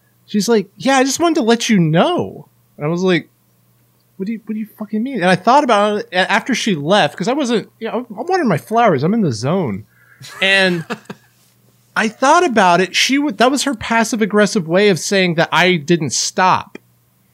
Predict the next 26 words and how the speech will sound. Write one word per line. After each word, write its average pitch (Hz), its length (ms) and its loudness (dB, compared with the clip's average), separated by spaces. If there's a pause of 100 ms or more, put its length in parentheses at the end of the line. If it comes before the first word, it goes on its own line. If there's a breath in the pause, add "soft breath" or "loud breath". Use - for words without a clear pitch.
(300)
And 233 380 4
I 208 100 2
thought, 254 260 0
and 226 200 0
I - 40 2
was 254 120 0
just 240 160 -4
like, 254 260 0 (480)
"Well, 254 140 -2
no 302 180 2
shit, 349 320 0
I 214 140 4
saw 269 300 4
you." 175 200 2
She, 214 280 0
she - 120 -4
was 208 140 2
implying 226 320 0
that 214 80 2
I - 20 -2
didn't 202 180 0
see 311 220 -4
her. 330 60 -2
And 226 100 -2
it's - 100 -4
like, 240 160 2